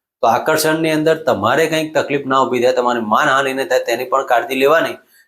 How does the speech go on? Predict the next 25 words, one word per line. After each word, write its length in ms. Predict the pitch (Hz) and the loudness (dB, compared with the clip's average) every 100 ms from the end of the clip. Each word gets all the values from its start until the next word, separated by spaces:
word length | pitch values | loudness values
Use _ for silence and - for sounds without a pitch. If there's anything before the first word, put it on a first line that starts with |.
| - | -2
તેના 220 | 135 143 | 0 2
માટે 260 | 147 143 147 | 2 2 0
કુંજિકા 560 | - 135 135 160 165 | 0 -2 0 0 2
સ્તોત્રના 540 | 160 - 143 143 143 139 | 0 0 -2 2 2 2
પાઠ 340 | 127 131 139 | 2 2 2
કરવા 440 | 139 147 131 104 - _ _ | 2 2 0 -2 -14 _ _
આ 80 | 123 | -2
સમયગાળો 500 | 127 127 127 120 123 | 0 0 0 2 2
આપના 240 | 117 123 117 | 2 0 0
માટે 240 | 113 113 | 0 -2
સરસ 260 | - 113 104 | -6 -6 -6
છે. 340 | 117 - 110 | -8 -8 -6
મિત્રો, 300 | 117 120 127 | -4 -2 2
વાત 260 | 117 135 - | 2 2 0
કરીશું 460 | 135 123 139 - - - - _ - | -2 -2 -2 -6 -12 -20 -20 _ -2
તુલા 240 | 143 175 | 2 4
રાશિની. 380 | 170 151 135 127 | 4 2 -2 -6
તુલા 280 | 127 143 170 | -2 2 2
રાશિના 340 | 170 139 160 | 2 0 -2
જાતકોને 540 | 147 131 139 143 143 139 | 0 0 0 0 0 0
ધનસ્થાને 520 | 117 139 139 139 135 | 0 0 0 0 0
પરિભ્રમણ 560 | 120 120 117 117 131 | -2 -4 -2 -2 -2
કરતા 280 | 131 127 135 | -2 -2 0
આ 240 | 113 - 117 | 0 0 -4
શુક્રદેવ. 540 | - - 135 123 | -6 -2 0 0